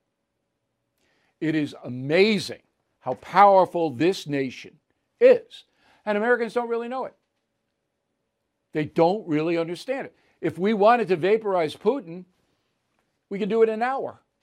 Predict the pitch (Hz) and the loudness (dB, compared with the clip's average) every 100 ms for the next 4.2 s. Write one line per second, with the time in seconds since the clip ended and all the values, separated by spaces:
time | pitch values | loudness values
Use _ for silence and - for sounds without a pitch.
0 | _ _ _ _ _ _ _ _ _ _ | _ _ _ _ _ _ _ _ _ _
1 | _ - 302 196 - _ _ _ _ _ | _ 2 2 2 -2 _ _ _ _ _
2 | _ _ - 110 175 262 185 185 170 196 | _ _ -6 6 6 6 2 2 2 0
3 | 220 - _ _ 160 160 165 180 202 240 | -2 -10 _ _ -8 -6 -2 -2 -2 -6
4 | 311 208 | -8 -8